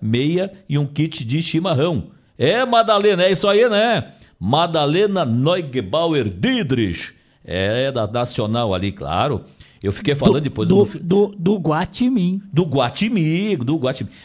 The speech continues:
Speaker 1: A Madalena tem uma história incrível. Ela contou outro dia pra nós aqui, né? Bombou a história da Madalena. Como ela veio pra cidade, né? Como, né, o em-, os empregos que ela teve, como é que ela deu os passos na vida dela.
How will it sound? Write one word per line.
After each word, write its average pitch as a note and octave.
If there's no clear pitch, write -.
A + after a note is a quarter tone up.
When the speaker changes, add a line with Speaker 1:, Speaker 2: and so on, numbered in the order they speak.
Speaker 1:
A A#3+
Madalena E3+
tem C#3+
uma C3
história A#2
incrível. B2
Ela G#2
contou A#2
outro G#2
dia G#2+
pra G#2
nós G#2
aqui, A#2
né? G2+
Bombou B2
a G#2
história A#2
da G#2+
Madalena. G#2+
Como D3
ela C#3
veio C3+
pra D3
cidade, G#2
né? G#2+
Como, B2+
né, G#2
o G#2+
em-, A2
os G#2
empregos B2+
que B2+
ela G2
teve, B2+
como B2
é A#2+
que A#2+
ela G#2+
deu G#2+
os A2+
passos G#2+
na G#2
vida G2+
dela. G#2